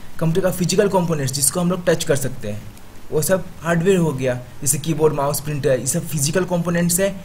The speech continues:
तो ये hardware कहलाएगा। और software क्या कहलाता है, तो जो हम लोग के हार्ड-, hardware को instructions देता है, जिसकी वजह से हमारा वर्क हो सकता है, जो computer system के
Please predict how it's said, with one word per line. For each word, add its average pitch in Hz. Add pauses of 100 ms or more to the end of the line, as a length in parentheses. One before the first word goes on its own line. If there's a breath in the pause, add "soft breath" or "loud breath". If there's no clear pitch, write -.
(140 loud breath)
तो 151
ये 156
hardware 139
कहलाएगा। 101 (320 loud breath)
और 135
software 185
क्या 185
कहलाता 180
है, 196 (1800 loud breath)
तो 170 (160)
जो 185
हम 180
लोग 185
के 190
हार्ड-, 170 (220)
hardware 156
को 180
instructions 180
देता 151
है, 131
जिसकी 135
वजह 180
से 175
हमारा 165
वर्क 160
हो 165
सकता 120
है, 104 (1600 loud breath)
जो 156
computer 170
system 190
के 196